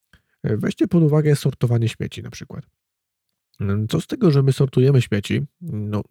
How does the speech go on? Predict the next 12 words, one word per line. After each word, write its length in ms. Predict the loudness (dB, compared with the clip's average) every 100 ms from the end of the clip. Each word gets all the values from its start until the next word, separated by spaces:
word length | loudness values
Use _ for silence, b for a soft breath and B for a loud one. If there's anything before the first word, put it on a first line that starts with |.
| -4
teraz 400 | -2 -2 -4 -12 -14
wyprowadźcie 760 | -10 -6 -2 0 2 2 2
mnie 80 | 4
z 60 | 4
błędu, 340 | 6 4 4
jeżeli 340 | 2 2 2 0
mówię, 400 | 0 0 0 0
mówię 320 | 0 2 2
źle. 220 | 2 -2 -4 B B B B
E, 180 | -2 0
ja, 240 | 2 0 -2
m, 440 | -6 -10 -10 -12